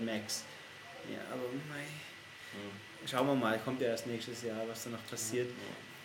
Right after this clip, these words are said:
Speaker 2: ja.
Speaker 1: Es hat mich nicht gepackt.
Speaker 2: Ich
Speaker 1: Ich
Speaker 2: hab
Speaker 1: hab The Crew hab ich gespielt, das ist echt gut, aber bis dato optisch echt unspektakulär, <laughs> sagen wir's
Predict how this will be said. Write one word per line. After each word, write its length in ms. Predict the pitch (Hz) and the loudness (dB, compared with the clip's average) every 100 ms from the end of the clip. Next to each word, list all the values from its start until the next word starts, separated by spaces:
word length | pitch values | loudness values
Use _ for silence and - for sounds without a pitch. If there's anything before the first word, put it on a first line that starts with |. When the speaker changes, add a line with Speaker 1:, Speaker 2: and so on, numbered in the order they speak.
| - 139 | -8 -2
Speaker 2:
ja. 60 | |
Speaker 1:
Es 160 | 127 - | 0 0
hat 640 | 156 165 - - - - | -2 -4 -8 -10 -10 -2
mich 260 | 143 135 - | 0 0 2
nicht 200 | 131 - - | 0 0 -8
gepackt. 420 | - - 120 - | -4 -2 -2 -2
Speaker 2:
Ich 60 | 131 | 2
Speaker 1:
Ich 100 | 156 | 4
Speaker 2:
hab 80 | 139 | 4
Speaker 1:
hab 60 | - - - | 0 -8 0
The 80 | 135 | 0
Crew 340 | 147 160 214 | 4 8 8
hab 120 | 208 196 | 8 4
ich 80 | 190 | 0
gespielt, 580 | 180 - 190 202 208 - - | -2 0 4 6 6 2 2
das 260 | 165 147 - | 4 4 4
ist 260 | 165 160 - - - - - - - | 4 4 4 -4 -12 -14 -14 -8 8
echt 240 | 156 156 - - | 10 10 2 4
gut, 320 | 190 247 226 | 6 6 4
aber 500 | - 160 165 151 - - 196 165 | 4 6 8 8 6 -2 -4 4
bis 220 | 160 - | 4 8
dato 500 | 151 165 170 165 165 | 8 10 8 8 6
optisch 380 | 165 170 156 - | 4 4 4 4
echt 240 | 147 147 - | 2 2 2
unspektakulär, 1200 | 160 156 - 135 - 170 170 160 151 143 147 147 | 2 4 4 4 6 8 8 8 10 8 6 2
<laughs> 60 | - | 2
sagen 160 | 147 | 2
wir's 100 | 143 | 2